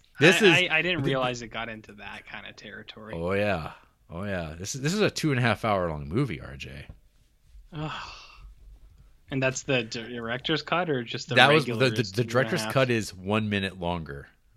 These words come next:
Speaker 2: Oh, it just has the scene with the kid in it? Is that the
Speaker 1: Uh,
Speaker 2: only difference?
Speaker 1: I'm not sure what the difference actually is. It could be the <laughs> titty slashing.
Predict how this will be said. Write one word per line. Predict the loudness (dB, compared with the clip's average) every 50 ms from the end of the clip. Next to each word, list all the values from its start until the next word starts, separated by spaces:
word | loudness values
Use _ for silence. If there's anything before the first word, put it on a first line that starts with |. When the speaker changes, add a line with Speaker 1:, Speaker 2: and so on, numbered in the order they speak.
| -20 _ _ _ _ _ _ _ _ _ _ _ _ _ _ _ _ _ _ -14 -4
Speaker 2:
Oh, | 0 4 4 6
it | 4 4
just | 4 0 2 2
has | 2 0 0
the | -2 -6
scene | -6 -6 -4 -4 -4 -4
with | -4 -6 -8
the | -10
kid | -12 -6 -4 -2 -2 -2 -4 -8 -16 -14
in | -10 -6 -2 -2
it? | -2 -2
Is | -4 -12 -20 -20 -20 -20 -20 _ -20 _ _ _ _ _ _ _ -4
that | 0 2 2 4 4 4 4 2 2
the | 0 0
Speaker 1:
Uh, |
Speaker 2:
only | 0 0 -2 -4
difference? | -6 -8 -8 -6 -4 -4 -4 -4 -4 -6
Speaker 1:
I'm | -6 -6 -6
not | -6 -4
sure | -4 -2 -2 -2 -2
what | -2 -4 -6 -6 -4
the | -4
difference | -2 -2 -4 -6 -6 -8 -8 -8 -8
actually | -6 -6 -6 -6 -8 -8 -8 -8 -8
is. | -8 -8 -8 -8 -8 -10 -12 -14
It | -14 -8 -4
could | -4 -2 0
be | 2 0 2
the | 0 0
<laughs> |
titty | -4 -6 -2 2 2 2 2 0 -4
slashing. | -4 -6 -6 -6 -6 -6 -6 -6 -6 -8 -8 -10